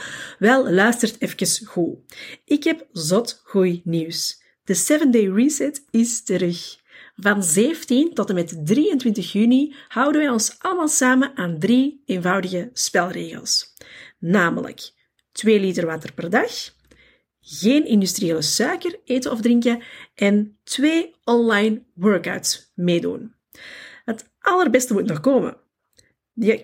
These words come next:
kan je inschrijven vanaf nu, via de link in bio, aan slechts, luister goed,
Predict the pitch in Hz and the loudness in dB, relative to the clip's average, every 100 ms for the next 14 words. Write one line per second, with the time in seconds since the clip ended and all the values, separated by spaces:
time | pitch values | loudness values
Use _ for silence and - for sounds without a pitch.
0 | - 349 415 320 - 254 247 339 349 294 | -4 -2 -2 -4 -2 2 2 2 0 0
1 | 220 185 165 175 185 330 - - _ _ | -2 -6 -8 -2 2 2 0 -6 _ _
2 | - - 175 165 170 170 160 156 202 403 | -10 0 0 0 -4 -8 -8 -4 -2 -2
3 | 539 _ _ _ _ _ _ - 339 392 | -4 _ _ _ _ _ _ -2 0 0
4 | 440 440 - 302 370 381 - - - _ | -2 -6 -2 0 0 2 2 2 -2 _
5 | _ _ _ 202 214 208 185 302 440 | _ _ _ -4 -2 0 0 0 0